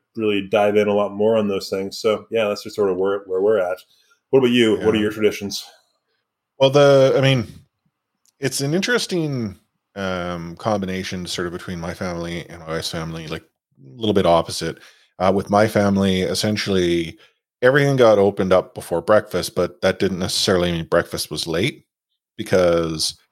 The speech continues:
Speaker 2: everyone was pretty much up early. My dad was always an early riser, and myself or my sister would generally be up at the crack of, well, hopefully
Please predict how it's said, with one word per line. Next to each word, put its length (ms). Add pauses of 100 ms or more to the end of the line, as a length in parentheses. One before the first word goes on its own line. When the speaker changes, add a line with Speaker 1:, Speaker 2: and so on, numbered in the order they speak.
Speaker 2:
everyone 320
was 140
pretty 220
much 240
up 200
early. 280
My 140
dad 260
was 120
always 260
an 100
early 220
riser, 580 (680)
and 640 (1000)
myself 1300
or 80
my 180
sister 840 (400)
would 160
generally 560
be 320
up 300
at 140
the 80
crack 440
of, 340 (1000)
well, 200
hopefully 680